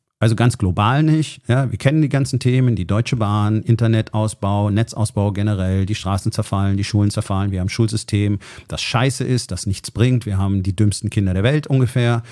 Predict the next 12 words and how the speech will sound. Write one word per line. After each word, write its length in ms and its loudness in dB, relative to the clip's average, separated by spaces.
aus 160 2
den 160 -2
Industrieländern 920 0
und 280 2
so 120 2
weiter 360 0
und 160 0
so 100 0
weiter 380 -4
und 120 -8
so 120 -10
weiter. 320 -14